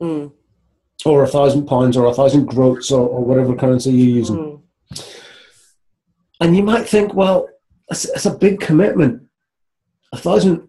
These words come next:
Speaker 2: a thousand dollars, a thousand pounds a big commitment for me to spend right now. How do I know if these guys are even any good?"
Speaker 1: Mm.
Speaker 2: And there's a couple of, there's a couple of things that all websites should have that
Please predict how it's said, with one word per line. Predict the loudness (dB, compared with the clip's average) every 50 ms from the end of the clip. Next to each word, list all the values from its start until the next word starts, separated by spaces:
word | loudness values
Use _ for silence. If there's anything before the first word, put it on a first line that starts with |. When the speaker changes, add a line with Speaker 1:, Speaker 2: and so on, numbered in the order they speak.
| _ -20
Speaker 2:
a | -14
thousand | -6 -2 0 0 2 2 0 0 0 0
dollars, | 2 2 2 4 2 2 0
a | -2 -4
thousand | -2 0 0 2 2 2 0 0
pounds | 0 0 0 0 -2
a | -4
big | -4 0 0 0 0 0
commitment | 0 2 2 2 0 -2 -6 -6 -6 -4
for | 0
me | 2 2 2
to | 2 0
spend | -6 -8 -6 -4 -2 -2 -2 0
right | 0 -2 -2 -2
now. | -2 -2 -2 -2 -4 -8 _ _ _ _ -4
How | -2
do | 0 2 2
I | 4
know | 4 4 2
if | 2 0 0
these | -2 -2 -2 -2
guys | -2 -2 0 0 0 0
are | -2 -4 -6 -6
even | -4 -2 0 0 0 2 2 2 0 0 -2
any | -2 0 0 0 0
good?" | 0 0 0 0 0 -2 -6 _ _ _ _ _ _ _ -12 -8
Speaker 1:
Mm. | -6 -6 -6 -6 -6 -10 -12 -18 _ _ _ _ _ _ _ _ _ -4
Speaker 2:
And | 0 0
there's | 0 0 -2
a | -2
couple | 0 0 0 2 4 4 4
of, | 4 2 -2 -10 _ _ _ _ _ _ -4
there's | -2 0 0
a | 0
couple | 0 0 0 2 4 4
of | 2 2 2
things | 0 0 2 0 0
that | 0 -2 -2
all | 0 0 2 2 2
websites | 2 0 -2 -2 -4 -6 -6 -6
should | -8 -8 -4 -2
have | 0 0 -2 -2 -4 -12 _ _ _ _ _ _ _ _ _ _ -8
that | -2 0 0 0 0 -2 -4